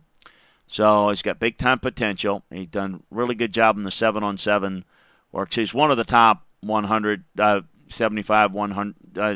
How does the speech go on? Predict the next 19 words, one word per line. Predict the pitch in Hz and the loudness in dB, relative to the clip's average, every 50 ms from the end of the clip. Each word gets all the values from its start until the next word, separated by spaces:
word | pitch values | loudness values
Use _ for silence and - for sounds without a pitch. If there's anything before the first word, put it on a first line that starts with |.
| 76 57 | -4 -6
one, | 98 110 110 98 - - | -8 -8 -8 -8 -8 -6
uh, | 95 101 92 | -4 -4 -4
one | - - 110 123 123 | -6 -6 -4 -2 0
hundred | 131 127 117 - - | 0 -2 -2 -4 -2
seventy-five | - 117 113 113 110 - 110 107 107 107 - - | -2 -2 -2 -2 -2 0 2 4 4 2 2 -2
to | 82 80 | -10 -12
two | _ - 113 | _ -6 -4
hundred | 107 104 107 104 92 - _ _ _ _ _ _ _ _ _ _ _ _ _ | -4 -2 -2 -4 -4 -6 _ _ _ _ _ _ _ _ _ _ _ _ _
overall | 113 120 117 107 113 113 110 - | 2 2 2 4 4 4 4 4
prospects | - - 120 117 113 107 - - - 107 98 - - | 2 4 6 6 6 6 2 -2 -4 -4 -4 -4 -8
in | 104 98 | -10 -10
the | 92 | -10
twenty | - - 104 107 101 92 | -8 -6 -6 -4 -4 -6
twenty-one | 82 - 95 101 98 95 92 95 98 95 90 | -8 -8 -6 -6 -4 -4 -4 -6 -6 -8 -8
class, | - 104 98 90 85 - | -4 -2 -2 -2 -2 -4
a | 90 | -12
four-star | - - 123 131 127 - - 110 98 90 | -12 -8 -8 -8 -8 -2 -2 0 0 0
kid. | - - - 110 98 82 - - | -2 -4 -2 -2 -2 -2 -4 -4
So | - 104 95 90 | -2 0 0 0